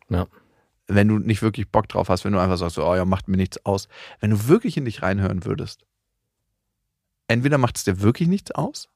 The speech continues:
Speaker 2: und du sagst, „Hey, äh, es ist einfach total schön, den Dienst, den ich an der männlichen Gesellschaft hier leisten kann.“
Speaker 1: <laughs>
Speaker 2: Ja, gibt's auch. Und muss man auch, ey, Escort aus Leidenschaft gibt es, habe ich
Speaker 1: Ja.
Speaker 2: auch schon getroffen,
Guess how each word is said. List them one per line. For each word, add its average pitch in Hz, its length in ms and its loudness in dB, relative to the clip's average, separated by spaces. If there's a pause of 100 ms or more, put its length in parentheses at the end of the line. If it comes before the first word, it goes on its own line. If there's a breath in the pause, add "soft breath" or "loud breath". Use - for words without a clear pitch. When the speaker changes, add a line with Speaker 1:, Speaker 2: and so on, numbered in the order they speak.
(680)
Speaker 2:
und 110 140 2
du 107 60 2
sagst, 101 320 2
„Hey, 113 280 4 (120)
äh, 95 180 0
es 104 140 -6
ist 104 160 -8
einfach 107 220 0
total 104 360 0
schön, 117 320 -2
den 104 200 -2
Dienst, 113 320 -6
den 117 100 -6
ich 107 160 -8
an 107 80 0
der 104 100 2
männlichen 107 440 -2
Gesellschaft 104 460 0
hier - 100 -4
leisten - 380 0
kann.“ 117 280 -2
Speaker 1:
<laughs> - 40 -20 (760 soft breath)
Speaker 2:
Ja, 170 240 4
gibt's 101 280 0
auch. - 320 2 (120)
Und 113 100 2
muss 110 160 4
man 107 160 2
auch, - 160 2
ey, 123 340 0 (140)
Escort - 380 2
aus - 100 -2
Leidenschaft 123 540 0
gibt - 180 -6
es, 135 300 0
habe 110 160 0
ich - 20 6
Speaker 1:
Ja. 107 80 4
Speaker 2:
auch 123 60 0
schon 113 120 -4
getroffen, 113 520 -2